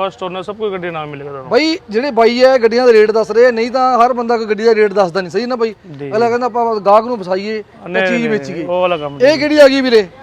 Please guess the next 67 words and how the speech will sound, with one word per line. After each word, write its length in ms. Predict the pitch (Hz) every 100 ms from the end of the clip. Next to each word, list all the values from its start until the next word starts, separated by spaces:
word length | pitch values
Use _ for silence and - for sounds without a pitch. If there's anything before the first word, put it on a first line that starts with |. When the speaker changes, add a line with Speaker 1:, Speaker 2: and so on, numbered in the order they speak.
| -
Speaker 1:
ਇਹ 300 | 214 233 240
ਹੈਗੀ 240 | 208 214 240
ਹੈ 80 |
Honda 320 | 214 196 190 214 220
City 140 | 202
ਹੈ, 320 | 220 214 247 -
Speaker 2:
ਜੀ 180 | 180 254
ਬਾਈ। 80 | 220
Speaker 1:
ਦੋ 60 | 208
ਹਜ਼ਾਰ 280 | 214 190
ਅੱਠ 140 | 185 208
ਮਾਡਲ 320 | 208 196 196
ਹੈ। 140 | 214 220 -
Speaker 2:
ਠੀਕ 160 | 240 220
ਹੈ 80 |
ਜੀ। 200 | 190 170 151
Speaker 1:
ਔਰ 260 | 180 190 196 202 202 208 -
ਉਨੱਤੀ 320 | 202 208 233
ਤੱਕ 140 | 233
ਗੱਡੀ 220 | 208 190 208
ਪਾਸਿੰਗ 380 | 190 170 185
ਮਿਲੇਗੀ 280 | 185 180 185
ਤੁਹਾਨੂੰ। 260 | 185 185 190 180
Speaker 2:
ਜੀ 200 | 214 220
ਬਾਈ। 180 | 175 131 -
Speaker 1:
ਔਰ 300 | 175 180 190
ਇਹਦੇ 200 | 208 202
ਨਾਲ 120 | 208
ਤੁਹਾਨੂੰ 260 | 202 214 208
ਫੁ-, 260 | 208 214
ਪੂਰੇ 300 | 190 196 208
ਸਾਲ 260 | 185 196 196
ਦਾ 80 | 202
ਬੀਮਾ 280 | 185 170 175
ਵੀ 120 | 180
ਮਿਲੇਗਾ। 440 | 175 175 180 175 - 175
Speaker 2:
ਜੀ 160 | 208
ਬਾਈ। 160 | 202 160
Speaker 1:
ਨੰਬਰ 260 | 175 175 202
ਦੇਖੋਗੇ, 380 | 190 202 214
ਛੋਟਾ 260 | 202 202 220
ਨੰਬਰ 220 | 208 175
ਲੱਗਾ 220 | 175 165
ਗੱਡੀ 200 | 175 170
ਨੂੰ। 140 | 180 190 -
Speaker 2:
ਠੀਕ 180 | 214
ਹੈ 60 | 185
ਜੀ। 140 | 156
Speaker 1:
ਜਿਹੜੇ 200 | 143 165
ਮੇਰੇ 220 | 180 185 185
ਵੀ 160 | 190
ਨੰਬਰ 280 | 180 170 185
ਦਾ 80 | 190
ਸ਼ੌਕੀਨ 360 | - 165 180
ਹੈਗੇ 140 | 175 170
ਤੇ 100 | 175
ਛੋਟੇ 240 | 175 175
ਨੰਬਰ 260 | 175 170 175
ਦੀ 80 | 170
ਗੱਡੀ 180 | 156
ਵੀ 140 | 160 165
ਆਪਣੇ 260 | 156 160
ਕੋਲ 140 | 156 151
ਹੈਗੀ 220 | 139 143
Speaker 2:
ਜੀ 60 | 196
Speaker 1:
ਹੈ। 80 |
Speaker 2:
ਬਾਈ। 240 | 170 160